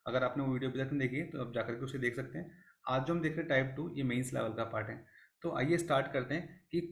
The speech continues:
coded बेस्ड direction को एग्जाम में कैसे solve किया जाए, उसके लिए हमको कैसे, अ, shortcut और approach रखने चाहिए ताकि exam हमारा जल्दी से क्वालिफाई हो सके। तो चलिए, तो start करते हैं यहाँ पे।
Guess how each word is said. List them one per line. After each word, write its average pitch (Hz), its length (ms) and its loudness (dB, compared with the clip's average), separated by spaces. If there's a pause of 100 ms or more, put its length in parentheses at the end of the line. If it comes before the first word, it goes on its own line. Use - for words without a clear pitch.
coded 139 340 2
बेस्ड 151 160 0
direction 127 340 0
को 151 180 0
एग्जाम 120 340 -2
में 143 200 0
कैसे 123 200 0
solve 131 280 2
किया 131 120 0
जाए, 147 300 -6
उसके 135 200 -6
लिए 135 120 2
हमको 131 180 0
कैसे, 151 500 -2 (400)
अ, 123 520 2
shortcut 135 640 4
और 135 140 4
approach 131 320 0
रखने 135 220 2
चाहिए 135 260 0 (260)
ताकि 131 180 0
exam 123 260 -2
हमारा 127 200 0
जल्दी 117 220 -2
से 139 120 -6
क्वालिफाई 113 380 -4
हो 104 60 -2
सके। 107 240 -10
तो - 840 -14
चलिए, 113 200 0
तो 120 140 -4
start 131 320 0
करते 139 200 -2
हैं 143 80 2
यहाँ 135 120 -2
पे। 165 60 -4